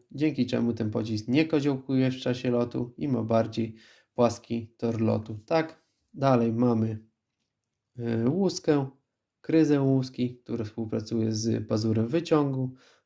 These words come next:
Dookoła mamy denko łuski, który współpracuje z czołem zamka i z wyrzutnikiem.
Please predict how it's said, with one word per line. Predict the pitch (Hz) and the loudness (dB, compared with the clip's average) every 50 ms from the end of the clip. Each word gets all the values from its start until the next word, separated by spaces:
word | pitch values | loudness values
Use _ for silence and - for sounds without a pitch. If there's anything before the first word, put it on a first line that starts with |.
| - - | -10 -2
Dookoła | 143 151 139 123 - - 113 110 110 107 | 2 4 4 4 4 4 2 4 4 4
mamy | 107 107 107 110 107 107 110 110 107 - - _ - | 2 0 0 0 0 0 -2 -2 -4 -8 -12 _ -6
denko | 123 139 151 156 156 151 151 151 139 | 0 2 2 2 2 0 2 2 2
łuski, | 135 135 131 127 - - - 123 120 123 | 4 4 2 0 -2 -4 -2 -2 -2 -4
który | - - - 143 135 127 | -6 -6 -4 0 2 2
współpracuje | 120 - - 113 110 107 107 117 113 107 - 113 113 110 | 0 0 -2 -4 -4 -4 -2 -4 -4 -4 -2 -2 -2 -2
z | 110 - | -2 0
czołem | - 160 165 165 156 143 139 | 2 4 6 6 4 4 2
zamka | 135 139 135 127 123 127 123 | 2 2 2 2 2 2 0
i | 117 110 | 0 0
z | 110 113 | -2 -2
wyrzutnikiem. | 110 110 110 110 107 110 113 110 107 107 - 123 127 | -4 -2 -2 -4 -6 -6 -6 -8 -8 -8 -10 -12 -12